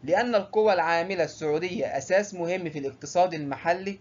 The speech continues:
تضمنت برامج رؤية عشرين تلاتين برنامجًا خاصًا بالتنمية البشرية لرفع كفاءة العمل لدى الموظف الحكومي، وزيادة معدلات التدريب، وتحسين مخرجات التعليم. سادسًا،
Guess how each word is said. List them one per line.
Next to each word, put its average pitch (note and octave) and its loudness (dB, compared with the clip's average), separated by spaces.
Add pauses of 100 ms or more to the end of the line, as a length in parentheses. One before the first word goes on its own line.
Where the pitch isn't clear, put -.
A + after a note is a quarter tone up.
تضمنت F#3+ 0
برامج E3 2
رؤية E3+ -6
عشرين D#3+ -8
تلاتين E3 -4
برنامجًا F3+ -2
خاصًا D#3+ 0 (400)
بالتنمية C#3+ -4
البشرية E3+ -4 (340)
لرفع D3 -2
كفاءة D#3 -2
العمل E3+ -2
لدى D3 -6
الموظف E3 -2
الحكومي، F3 -4 (300)
وزيادة D3 -2
معدلات C#3 -2
التدريب، F3 -6 (320)
وتحسين D3+ -6
مخرجات C#3 -4
التعليم. F3 -2 (680)
سادسًا، F#3 0